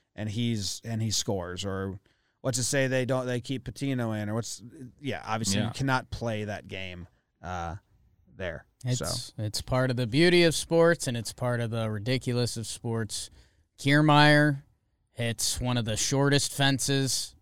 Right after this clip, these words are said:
Speaker 3: in the game, but one of the deepest right fields, top of the wall. And then Vasquez, I mean, he goes over the massive wall, and he's about a foot over the monster. And that's, uh, it's the beauty of this disgusting sport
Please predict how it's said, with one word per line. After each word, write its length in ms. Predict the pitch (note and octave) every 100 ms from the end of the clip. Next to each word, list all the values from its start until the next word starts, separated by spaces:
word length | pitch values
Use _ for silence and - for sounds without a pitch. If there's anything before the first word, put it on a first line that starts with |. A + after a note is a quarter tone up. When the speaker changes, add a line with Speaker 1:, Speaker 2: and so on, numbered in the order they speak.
| -
Speaker 3:
in 140 | B2
the 60 | A#2+
game, 420 | A#2+ C#3 E3 F3+
but 240 | C3 A2 G#2+
one 120 | A#2
of 60 | A2
the 60 |
deepest 500 | G#2 A#2+ B2 B2 -
right 240 | A#2+ A#2+ -
fields, 640 | B2 C3 D3+ D#3 - -
top 300 | - A2+ G#2+
of 60 | A#2
the 80 |
wall. 440 | A2+ C3 E3 F3+ E3 - - _ _ _ -
And 120 | A2+
then 280 | B2 C3 B2
Vasquez, 760 | B2+ F3 F3+ B2+ C3+ E3 -
I 80 | G#2+
mean, 320 | A#2 B2 A#2
he 220 | B2 C3
goes 260 | C3 C3+ B2+
over 240 | C3+ B2+
the 80 | B2
massive 500 | A#2 B2+ C#3+ - B2+
wall, 380 | A#2 B2+ D3 D#3+
and 100 | B2
he's 220 | A#2 C3+
about 260 | C3 C3 C3+
a 40 |
foot 280 | - - C3+ -
over 260 | C#3 C#3+
the 80 | D3
monster. 520 | D3 F3 E3 - - G2
And 140 | G2
that's, 360 | G#2 A#2 - C3
uh, 300 | C3 C3 B2+ _ _ _ _ _ -
it's 160 | -
the 120 | B2+
beauty 440 | A2+ B2 C3+ D3 D3
of 140 | C3+
this 200 | B2+ B2
disgusting 640 | B2+ A#2 - B2+ - C3+ A#2+
sport 480 | - - C3+ G3